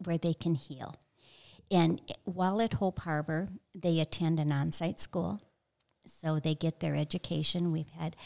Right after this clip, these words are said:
uh, we use the Accelerated Christian Education Program, and teens are in the classroom every day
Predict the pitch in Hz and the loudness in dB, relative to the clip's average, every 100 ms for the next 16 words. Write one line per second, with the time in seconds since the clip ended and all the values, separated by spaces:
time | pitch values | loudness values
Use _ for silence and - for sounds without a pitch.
0 | - - - 156 151 - 170 151 156 156 | -20 -20 -6 -4 -4 -2 2 4 4 2
1 | 160 139 - 160 165 160 160 185 170 - | 0 -2 -2 0 0 0 0 -2 -2 0
2 | 175 160 170 - 165 - 175 - 156 160 | 0 0 0 -2 -2 0 -2 -4 -6 -4
3 | 156 175 202 175 160 156 156 - 160 165 | -4 -4 -6 -2 0 2 0 2 2 4
4 | - 156 156 160 156 160 - 165 151 - | 2 0 2 2 0 -4 -10 -4 0 0
5 | - 170 170 151 165 160 147 151 - | 0 0 0 0 -4 -4 -2 -2 -2